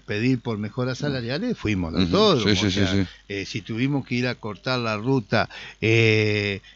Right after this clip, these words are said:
Speaker 1: en el kilómetro allá en Ibicuí, fuimos y cortamos
Speaker 2: Ujú.
Speaker 1: la ruta,
Speaker 2: Ujú.
Speaker 1: o sea, eh,
Speaker 2: Sí, sí, sí,
Speaker 1: y,
Speaker 2: sí,
Speaker 1: y
Speaker 2: de
Speaker 1: la
Speaker 2: acción.
Speaker 1: conducción
Speaker 2: Ujú.
Speaker 1: por ahí era de Miguel Pelandino y fuimos, eh, junto con él, ¿no?
Speaker 2: Ujú.
Speaker 1: Porque nosotros, pero era otra cosa, nosotros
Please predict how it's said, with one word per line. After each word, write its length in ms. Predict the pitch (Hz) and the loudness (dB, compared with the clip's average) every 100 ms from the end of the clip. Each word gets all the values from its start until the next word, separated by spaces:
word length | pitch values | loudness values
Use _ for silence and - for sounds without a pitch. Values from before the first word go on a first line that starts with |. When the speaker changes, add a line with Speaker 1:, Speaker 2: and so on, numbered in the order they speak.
| - | -6
Speaker 1:
en 140 | 117 | -2
el 100 | 120 | -2
kilómetro 920 | - 110 127 120 117 - 107 101 95 | -4 -4 -4 -4 -6 -8 -8 -6 -8
allá 260 | 95 120 113 | -8 -8 -8
en 120 | 104 | -8
Ibicuí, 560 | 101 104 196 262 233 | -8 -8 -4 -2 -2
fuimos 480 | 113 - 110 101 98 | -4 -6 -6 -6 -6
y 20 | |
cortamos 420 | 87 85 76 87 85 | -4 -2 0 -2 -4
Speaker 2:
Ujú. 40 | |
Speaker 1:
la 100 | 90 | -2
ruta, 460 | 143 226 180 - 78 | 4 6 6 2 -4
Speaker 2:
Ujú. 300 | 78 78 85 | -4 -4 -8
Speaker 1:
o 120 | - 92 | -10 -12
sea, 380 | - 98 87 - - _ | -8 -8 -8 -12 -20 _
eh, 420 | - 95 92 92 92 | -16 -14 -12 -12 2
Speaker 2:
Sí, 140 | 120 | 4
sí, 160 | 117 110 | 6 4
sí, 80 | 113 | 2
Speaker 1:
y, 140 | 98 | -2
Speaker 2:
sí, 220 | 107 101 101 | -2 -4 4
Speaker 1:
y 40 | |
Speaker 2:
de 140 | 101 | 6
Speaker 1:
la 120 | 113 127 | 8 8
Speaker 2:
acción. 200 | 135 131 | 10 10
Speaker 1:
conducción 480 | 131 135 - 156 165 | 10 6 4 4 6
Speaker 2:
Ujú. 80 | 208 | 4
Speaker 1:
por 180 | 202 143 | 0 0
ahí 260 | 135 127 120 120 | 0 0 0 0
era 140 | 113 | -2
de 120 | 113 | -2
Miguel 280 | 107 107 107 | -4 -4 -6
Pelandino 580 | 98 110 127 196 285 294 | -6 -8 -6 -4 -4 -2
y 140 | 123 | -4
fuimos, 580 | 104 - 143 185 247 220 | -4 -2 2 2 2 0
eh, 60 | 95 | -4
junto 360 | - 127 107 104 | 0 0 2 2
con 120 | 160 | 4
él, 200 | 233 135 | 4 6
¿no? 140 | 123 | 6
Speaker 2:
Ujú. 80 | 92 | 4
Speaker 1:
Porque 300 | 101 104 98 | 4 0 -2
nosotros, 480 | 95 92 - 127 - | -6 -8 -8 -8 -8
pero 200 | 113 98 117 - | -10 -10 -10 -12
era 280 | 107 101 107 | -10 -6 -6
otra 260 | 107 120 | -6 -8
cosa, 320 | 123 220 - | -4 -4 -2
nosotros 480 | 120 101 131 113 120 | -4 -4 -6 -4 -6